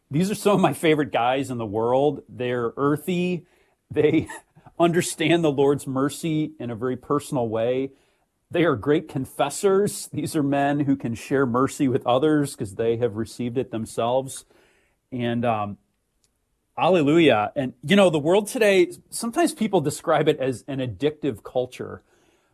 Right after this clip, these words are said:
which, you know, it's kinda stretching that phrase a little bit. There is,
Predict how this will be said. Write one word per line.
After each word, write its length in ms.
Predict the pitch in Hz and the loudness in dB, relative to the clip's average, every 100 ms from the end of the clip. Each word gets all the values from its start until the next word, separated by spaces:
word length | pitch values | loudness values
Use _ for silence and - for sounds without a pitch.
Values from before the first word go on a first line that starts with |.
| _ | _
which, 400 | 135 131 - - _ _ _ _ _ | -4 -4 -4 -16 _ _ _ _ _
you 100 | 170 | 0
know, 80 | 160 | 0
it's 100 | 147 | 0
kinda 180 | 202 165 | -4 -4
stretching 520 | - - 165 - 175 | -6 -2 -2 -2 -2
that 160 | 147 - | -2 -2
phrase 340 | 147 135 127 | 0 0 0
a 40 | |
little 180 | 117 107 | -2 -4
bit. 180 | 104 104 | -6 -6
There 220 | 123 117 | -4 -2
is, 320 | 113 107 - | -2 -6 -10